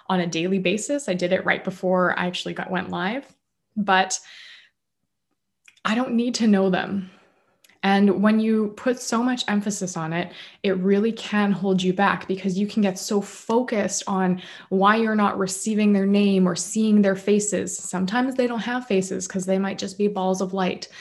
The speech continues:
um, if you were to perceive it in your mind's eye. But if you try so hard to get their names or get details about them, you're gonna miss some of the actual messages that are coming through.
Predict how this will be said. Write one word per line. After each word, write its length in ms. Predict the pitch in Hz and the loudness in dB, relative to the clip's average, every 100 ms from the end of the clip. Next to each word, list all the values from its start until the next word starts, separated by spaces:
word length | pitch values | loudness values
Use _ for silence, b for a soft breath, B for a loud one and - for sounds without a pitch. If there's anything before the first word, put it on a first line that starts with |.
| B B _ | B B _
um, 220 | 180 175 170 | -4 -2 -2
if 160 | 185 | -4
you 120 | 190 | 0
were 80 | 185 | 2
to 260 | 180 170 170 B _ | 2 2 -2 B _
perceive 440 | 214 202 - 190 | -2 -2 0 2
it 260 | 180 - - | 2 0 -4
in 100 | 190 | 0
your 100 | 185 | 2
mind's 400 | 175 175 175 180 | 2 2 2 0
eye. 320 | - - 208 - B B B B B _ | 0 -2 -4 -12 B B B B B _
But 360 | 202 196 - - _ _ _ _ _ _ | 2 2 -2 -12 _ _ _ _ _ _
if 160 | 196 190 | -6 -2
you 140 | 240 | -4
try 480 | 240 - 233 233 226 | -4 -2 0 2 0
so 400 | - - 226 240 | -4 -2 2 2
hard 540 | - 220 208 185 180 | 2 2 6 6 4
to 180 | - 196 | 0 0
get 300 | 185 190 196 | 2 0 0
their 140 | 196 | 0
names 380 | 196 202 208 190 | 2 4 4 4
or 40 | 185 | 4
get 220 | 190 175 | 0 0
details 480 | 214 262 - 240 190 | -2 -2 -2 -2 -2
about 300 | 180 175 180 | -2 -4 -2
them, 300 | 180 185 185 B | 0 0 -2 B
you're 140 | - 208 | -4 0
gonna 120 | 247 | 2
miss 380 | 208 190 190 - | 4 2 0 -2
some 140 | 196 | 0
of 80 | 190 | 0
the 180 | 190 - | -2 -4
actual 380 | 196 185 202 185 | -6 -6 -2 0
messages 580 | 180 180 175 160 160 | 0 -2 -6 -6 -8
that 140 | 175 165 | -8 -8
are 100 | 175 | -8
coming 320 | - 165 170 | -8 -8 -8
through. 300 | 160 - - | -10 -10 -12